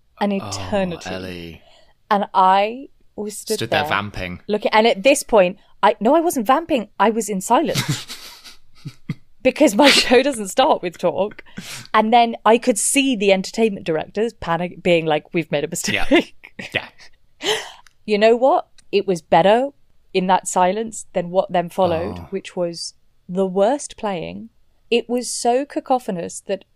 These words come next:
Speaker 1: two things kept coming through my mind. One was that people must be walking past and through this ballroom just thinking, like,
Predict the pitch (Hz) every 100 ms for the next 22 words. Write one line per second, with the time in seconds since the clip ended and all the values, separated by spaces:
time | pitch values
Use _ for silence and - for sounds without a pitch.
0 | - - 294 285 220 170 - - 170 -
1 | - _ _ _ _ - 196 185 170 175
2 | 160 156 156 170 - 190 233 247 170 262
3 | - _ _ _ - 185 180 175 - -
4 | 185 - 208 208 214 202 208 175 190 -
5 | 226 - 180 170 - 165 - 175 160 -
6 | 180 165 - - - 175 - 165